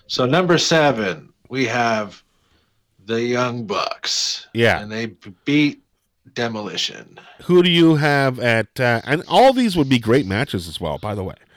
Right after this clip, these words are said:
Speaker 1: Yeah,
Speaker 2: Um,
Speaker 1: who was your number ten again? Who was your number ten again?
Speaker 2: I had F T R, which,
Speaker 1: Okay,
Speaker 2: but we, we,
Speaker 1: perfect.
Speaker 2: we're, we're, we're, we went with yours.
Speaker 1: Yeah, the Outsiders. Okay, so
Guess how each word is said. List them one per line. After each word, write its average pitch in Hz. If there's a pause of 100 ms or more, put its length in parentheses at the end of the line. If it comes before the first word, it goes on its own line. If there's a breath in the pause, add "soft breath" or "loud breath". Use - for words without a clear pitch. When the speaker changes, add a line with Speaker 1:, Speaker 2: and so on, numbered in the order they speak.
(400 soft breath)
Speaker 1:
Yeah, 123
Speaker 2:
Um, 127
Speaker 1:
who 240
was 294
your 311
number 285
ten 165
again? 104
Who 123
was 175
your 185
number 175
ten 135
again? 165 (120)
Speaker 2:
I 143
had 175
F 143
T 127
R, 95 (420)
which, 107
Speaker 1:
Okay, 104
Speaker 2:
but 117
we, 127
we, 123
Speaker 1:
perfect. 117
Speaker 2:
we're, 120
we're, 123
we're, 120
we 120
went 127
with 113
yours. 110 (360)
Speaker 1:
Yeah, 127
the 120
Outsiders. 95
Okay, 139
so 139